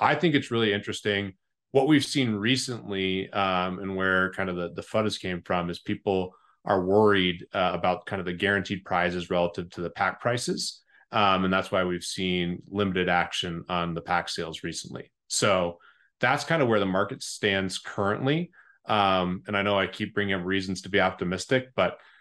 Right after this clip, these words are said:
one other thing that's happening, and just kind of an emphasis, um, on how much DraftKings is investing here. They've been running that commercial with Kevin Hart,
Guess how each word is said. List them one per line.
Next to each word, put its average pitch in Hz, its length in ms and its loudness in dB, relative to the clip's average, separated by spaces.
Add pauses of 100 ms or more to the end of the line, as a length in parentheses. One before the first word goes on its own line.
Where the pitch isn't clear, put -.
(140)
one 110 220 4
other 113 200 4
thing 120 200 0
that's 117 200 -4
happening, 117 520 0
and 98 100 -2
just 90 180 -6
kind 95 120 -4
of 90 80 -6
an 90 80 -6
emphasis, 98 760 -4
um, 90 460 0
on 92 160 -4
how 101 120 -2
much 98 260 -4
DraftKings 95 460 -2
is 92 160 -8
investing 90 440 -4
here. 123 300 2 (260)
They've 101 120 2
been 98 120 2
running 101 280 2
that 92 240 0
commercial 98 600 -2
with 101 140 -2
Kevin 98 260 0
Hart, 92 380 2